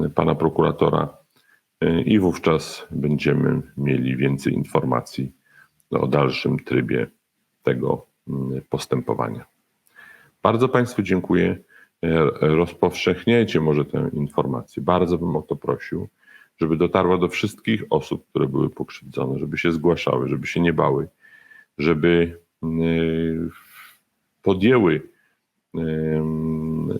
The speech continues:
się tego, żeby przedstawić swoje racje do Międzynarodowego Trybunału, e, Karnego.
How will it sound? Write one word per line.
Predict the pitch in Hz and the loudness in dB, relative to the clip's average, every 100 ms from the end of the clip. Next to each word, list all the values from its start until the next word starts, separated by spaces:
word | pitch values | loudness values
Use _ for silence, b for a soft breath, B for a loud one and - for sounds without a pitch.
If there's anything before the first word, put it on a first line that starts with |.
| - | -6
się | - 85 | 0 2
tego, | 85 92 104 | 4 4 4
żeby | 90 92 80 - - - _ _ _ _ _ - 85 | 4 2 0 -10 -20 -20 _ _ _ _ _ -4 -2
przedstawić | - 98 - - 101 67 65 - - _ _ _ _ | 0 -4 -2 0 2 0 -6 -10 -20 _ _ _ _
swoje | - 76 73 71 | -4 2 2 2
racje | 73 - 78 | 0 0 -2
do | 69 71 | 0 -2
Międzynarodowego | 69 71 67 69 67 67 67 69 - _ _ _ _ | -2 -2 -2 -2 0 0 0 -2 -6 _ _ _ _
Trybunału, | - 67 65 64 64 - - _ _ - | -4 -2 0 0 0 -2 -4 _ _ -10
e, | 60 - | -8 -8
Karnego. | - 69 65 65 62 62 | -4 -4 -2 -4 -4 -8